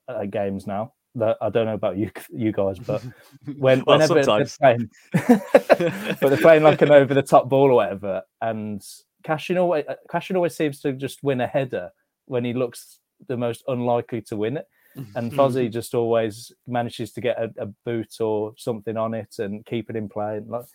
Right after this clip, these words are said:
Speaker 1: like I said, it's just great to watch them both. And, um,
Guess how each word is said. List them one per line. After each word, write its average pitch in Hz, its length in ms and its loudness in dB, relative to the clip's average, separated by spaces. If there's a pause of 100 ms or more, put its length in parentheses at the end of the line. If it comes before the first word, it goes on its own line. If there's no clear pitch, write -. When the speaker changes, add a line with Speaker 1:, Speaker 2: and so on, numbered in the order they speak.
(200)
Speaker 1:
like 127 120 0
I - 40 0
said, 107 280 -2
it's 107 140 -8
just - 460 -8 (280)
great 113 280 0
to - 80 -12
watch 101 240 -8
them 95 140 -10
both. 92 340 -6
And, 95 240 -8 (600)
um, 101 500 -2